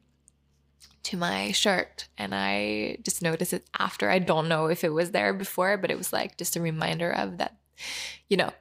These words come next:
they are there. And sometimes you think that it's just in your head, that it's just your imagination, but, well, I believe in angels. <laughs> You know, the, the song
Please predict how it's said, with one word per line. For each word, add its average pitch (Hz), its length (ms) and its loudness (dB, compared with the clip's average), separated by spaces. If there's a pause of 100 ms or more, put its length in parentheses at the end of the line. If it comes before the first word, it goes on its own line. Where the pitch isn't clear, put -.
(680)
they 190 140 6
are 156 160 4
there. - 200 2
And - 220 -4
sometimes 165 640 0
you 160 100 0
think 170 280 -2
that 196 100 0
it's - 180 -2
just 208 220 0
in 226 80 2
your 240 140 4
head, 160 320 2
that 170 80 -2
it's - 160 -6
just - 220 -6
your 226 100 -2
imagination, 180 880 0
but, - 480 -2 (260)
well, - 280 -2 (2000)
I 208 180 6
believe 170 360 0
in - 120 -10
angels. - 600 -6 (280)
<laughs> - 120 0 (960)
You 214 80 0
know, 196 220 6
the, 160 340 2
the 165 80 2
song 160 520 -4